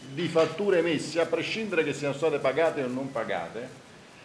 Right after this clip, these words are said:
ma noi abbiamo un credito molto forte che naturalmente ci preoccupa, perché se,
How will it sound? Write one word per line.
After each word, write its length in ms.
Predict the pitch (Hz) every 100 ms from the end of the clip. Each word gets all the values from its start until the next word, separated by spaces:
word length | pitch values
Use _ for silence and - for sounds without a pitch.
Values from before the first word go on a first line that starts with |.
| -
ma 220 | 262 269
noi 220 | 285 277 226
abbiamo 540 | 180 202 165 127 127
un 240 | - 240 214
credito 760 | 202 202 151 120 110 120 117 127
molto 500 | 170 262 247 - 147
forte 600 | 147 143 107 - - 120
che 100 | 151
naturalmente 680 | 202 214 214 220 277 247 -
ci 120 | 123
preoccupa, 480 | 156 226 - - 113
perché 300 | 127 135 151
se, 300 | - 170